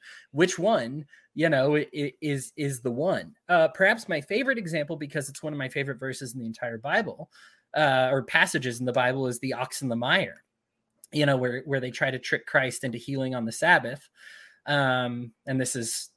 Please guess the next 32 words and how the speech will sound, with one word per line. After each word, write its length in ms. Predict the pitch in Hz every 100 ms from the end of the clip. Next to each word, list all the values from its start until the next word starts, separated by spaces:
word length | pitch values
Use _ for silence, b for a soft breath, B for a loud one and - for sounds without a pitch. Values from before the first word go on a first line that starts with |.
| _ 147
going 180 | 147 135
to 80 | 131
be 220 | 117 113
co-, 200 | - -
a 80 | 139
core 560 | - - 202 185 165 - _ _ _ _ _ -
portion 360 | 226 233 214
of 40 | 151
my 140 | 123
point, 400 | - - 165 -
but 140 | 131 -
even 240 | 185 196
the 80 | 160
verse 260 | 156 143
itself 440 | 113 - 247 214 - B B B
has 440 | - 156 151 131 - -
an 140 | 127
error 380 | - 226 156 120 -
in 140 | 135
it 240 | 127 127 -
in 180 | 147 143
the 260 | 120 120 - -
different 500 | 160 160 139 - -
gospels, 560 | - 147 139 101 76 -
because 340 | 135 117 139 127
the 180 | 127 -
story 360 | - - 220 208
exists 360 | 151 160 -
in 80 | 123
three 160 | 147 156
gospels. 640 | 139 110 - - 101 - - b b b b b _
Um, 640 | 147 139 123 123 123 120